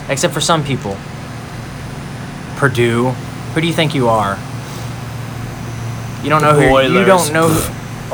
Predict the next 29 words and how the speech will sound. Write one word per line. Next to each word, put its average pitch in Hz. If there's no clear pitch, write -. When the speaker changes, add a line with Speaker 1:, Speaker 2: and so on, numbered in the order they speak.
Speaker 2:
Okay. 143
Speaker 1:
Yo, 160
oh, 156
I'm 190
a 185
boiler. 135
Yeah. 120
What? 175
What? 165
You're 151
a -
pot 147
with 147
water 139
in 156
it 160
that's 170
heating 143
up? 135
What 139
are, 147
even 139
are 131
you? 117
Speaker 2:
<laughs> -
Speaker 1:
That 131
doesn't, 135
what? 135
Speaker 2:
Nerds. 147